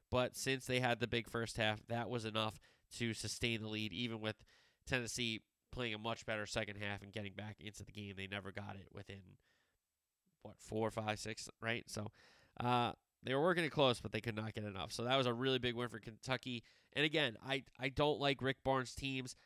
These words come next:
I don't think tennis, like, Ziegler's not a bad guard, but he can't be your starting point guard. Vescovi is okay. I just, like, I just don't like Tennessee teams, and I don't like Rick Barnes' teams, so it just matches up well there. Uh,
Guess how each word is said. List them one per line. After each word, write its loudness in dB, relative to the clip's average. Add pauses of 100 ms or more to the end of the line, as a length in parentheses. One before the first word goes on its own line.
(220)
I -2
don't 2
think -4
tennis, -2
like, -6
Ziegler's 0
not 0
a 0
bad 4 (220)
guard, 8
but 0
he -10
can't -2
be -2
your -2
starting 2
point -2
guard. 4 (320)
Vescovi 4
is 0
okay. 6 (380)
I -2
just, -6
like, -4 (1400)
I 2
just 2
don't 6
like 4
Tennessee 2
teams, -2
and 0
I 2
don't 2
like -4
Rick -8
Barnes' -10
teams, -12
so -2
it -4
just -6 (100)
matches -6
up -6
well -4
there. -2 (160)
Uh, -2